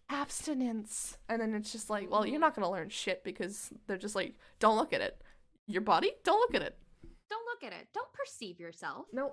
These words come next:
Speaker 1: how dare
Speaker 2: Don't
Speaker 1: you,
Speaker 2: perceive.
Speaker 1: um, ask questions about your changing body, you fucking freak. Just accept it and get rid of all of the things that we tell you to.
Speaker 2: Yes.
Speaker 1: Body hair?
Speaker 2: Mm-hmm.
Speaker 1: Not allowed.
Speaker 2: Not
Speaker 1: I,
Speaker 2: allowed.
Speaker 1: I know a friend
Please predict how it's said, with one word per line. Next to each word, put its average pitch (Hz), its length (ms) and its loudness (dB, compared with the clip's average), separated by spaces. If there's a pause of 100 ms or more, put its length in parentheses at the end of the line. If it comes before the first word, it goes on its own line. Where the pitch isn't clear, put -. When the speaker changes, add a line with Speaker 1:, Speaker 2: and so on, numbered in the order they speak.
Speaker 1:
how 302 100 -2
dare 269 200 4
Speaker 2:
Don't 262 140 2
Speaker 1:
you, 254 160 -2
Speaker 2:
perceive. 440 160 -4 (280)
Speaker 1:
um, 208 100 -6 (640)
ask 190 240 2
questions 233 520 -2
about 180 280 2
your 180 120 -2
changing 196 480 -2
body, 160 280 0
you 175 240 -4
fucking 185 500 0
freak. - 460 -4 (520)
Just 208 160 -4
accept - 420 4
it 277 280 6
and 214 180 4
get 214 140 2
rid 202 140 2
of 190 120 -2
all 185 180 2
of 190 80 -4
the 185 100 -4
things 190 380 -6
that 175 140 2
we 185 120 -6
tell 208 200 0
you 165 140 -4
to. - 40 -6
Speaker 2:
Yes. - 180 -2 (480)
Speaker 1:
Body 190 240 8
hair? 349 220 8
Speaker 2:
Mm-hmm. 220 240 -4
Speaker 1:
Not 180 160 6
allowed. 165 320 2 (540)
Speaker 2:
Not 285 180 12
Speaker 1:
I, 415 60 6
Speaker 2:
allowed. 339 180 -2
Speaker 1:
I 247 80 6
know 277 240 4
a 359 40 2
friend 185 520 -4